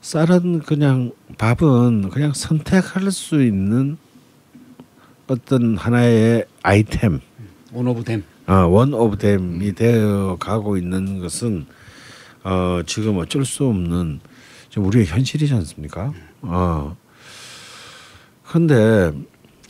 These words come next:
Speaker 1: 사실 그 우리에게 주식의 개념인 이 쌀이, 쌀이라는 것이 우리의 그 고대사부터 지금 이 순간까지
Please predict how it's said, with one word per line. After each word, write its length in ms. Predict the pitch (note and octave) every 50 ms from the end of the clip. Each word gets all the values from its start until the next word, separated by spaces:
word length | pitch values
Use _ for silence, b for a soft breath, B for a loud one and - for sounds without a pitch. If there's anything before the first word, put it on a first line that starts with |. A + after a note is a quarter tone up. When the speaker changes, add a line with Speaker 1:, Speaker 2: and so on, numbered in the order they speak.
| - -
Speaker 1:
사실 400 | - - - - - E3+ E3 E3
그 220 | D#3+ - - D3+ D3+
우리에게 520 | C#3+ B2 A2 A#2 C3+ E3 F3 E3 C3+ C#3 A2
주식의 640 | - - D#3+ E3 - - - G3 G3 F#3 F#3+ F3
개념인 440 | - - - - A#2 A#2+ A#2 A#2 B2
이 40 | C3
쌀이, 580 | - - D#3+ D3+ E3+ E3+ E3 C3 A#2+ A2 -
쌀이라는 640 | G#2 - C3 D3 E3 E3+ E3+ E3+ E3 D#3 C3+ A2+ G#2+
것이 420 | F2+ E2+ D#2+ - - B2 G#2+ F#2+ D#2+ - _ _ _ b b b b b b b b b b b
우리의 520 | - B2 B2+ C3+ C#3 C#3+ C#3 C3 A#2+ A2 G#2
그 720 | - - - A2 G#2+ G#2+ G#2 G2+ G2+ G2 G2 F#2+ F#2 F2+ E2+
고대사부터 680 | - - - G#2+ F#2+ A#2+ B2+ - D3+ C#3 C3 C3 A2+ G#2+
지금 360 | F2+ - - A2+ A#2 A2+ C#3
이 60 | - B2
순간까지 800 | - - D3 D3 C#3+ C3+ - - F2+ D#2 - G#2+ G#2+ G#2 E2+